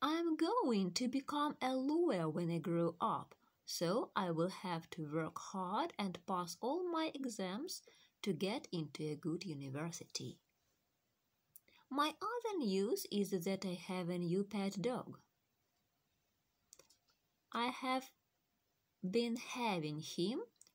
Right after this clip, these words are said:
for two months now, and he's really cute, but sometimes a little naughty. For example, while I was walking him in the park yesterday,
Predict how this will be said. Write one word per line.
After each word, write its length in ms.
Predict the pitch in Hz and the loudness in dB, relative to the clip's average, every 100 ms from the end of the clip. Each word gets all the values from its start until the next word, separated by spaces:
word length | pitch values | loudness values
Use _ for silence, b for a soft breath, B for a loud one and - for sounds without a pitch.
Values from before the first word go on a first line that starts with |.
| - | -8
for 160 | 247 | -4
two 320 | 233 - 359 392 | -4 -2 -2 0
months 380 | 339 220 170 - | 0 2 0 -4
now, 460 | 185 165 151 233 - b b - | -4 -2 -2 -4 -8 b b -6
and 180 | 180 170 | -4 -4
he's 400 | - 196 180 165 | 0 0 2 2
really 400 | 180 277 381 440 | 0 0 2 0
cute, 420 | - - 381 - - | -2 4 6 6 0
but 200 | 165 190 | -6 -8
sometimes 720 | - 233 233 220 202 247 320 - | -4 -4 -4 -2 -2 -2 -4 -4
a 100 | 170 | -2
little 380 | 151 151 180 233 | -4 -4 -4 -4
naughty. 600 | 277 320 320 - - 202 _ _ - - B B B - | -4 -4 -6 -8 -10 -12 _ _ -20 -20 B B B -2
For 180 | 262 | 2
example, 600 | 294 311 523 - 165 139 - _ B B B - | 4 2 -2 -2 -2 -2 -8 _ B B B -6
while 560 | 233 302 311 294 254 - | 2 6 6 4 2 4
I 280 | 277 277 262 | 4 4 2
was 500 | 254 254 254 254 247 | 2 4 4 4 0
walking 600 | 247 254 226 220 214 220 | 2 2 2 2 -2 -2
him 340 | - 208 190 | 0 0 2
in 180 | 190 190 | 0 0
the 120 | 226 | -2
park 300 | 240 392 494 - | -2 -2 -4 -2
yesterday, 680 | 190 165 - 147 135 - | -2 -2 -4 -6 -4 -6